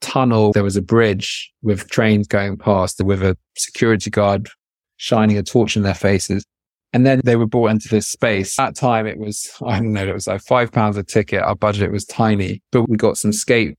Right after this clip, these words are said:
some ramps and some various professional skaters who came to be the skaters. But, you know, the sound was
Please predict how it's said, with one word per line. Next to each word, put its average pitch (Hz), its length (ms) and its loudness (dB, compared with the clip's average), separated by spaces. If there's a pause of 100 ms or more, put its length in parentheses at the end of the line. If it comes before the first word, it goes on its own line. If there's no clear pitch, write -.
(140)
some 101 240 -4
ramps 117 560 0
and 104 120 -2
some 104 140 0
various 104 600 0
professional 107 500 0
skaters 107 480 0
who 107 80 0
came 101 420 0
to 98 240 0 (100)
be 104 160 4
the 101 100 0
skaters. 101 720 -2 (580)
But, 107 280 -2
you 123 60 4
know, 117 160 4
the 107 160 0
sound 120 480 -2
was 101 300 -10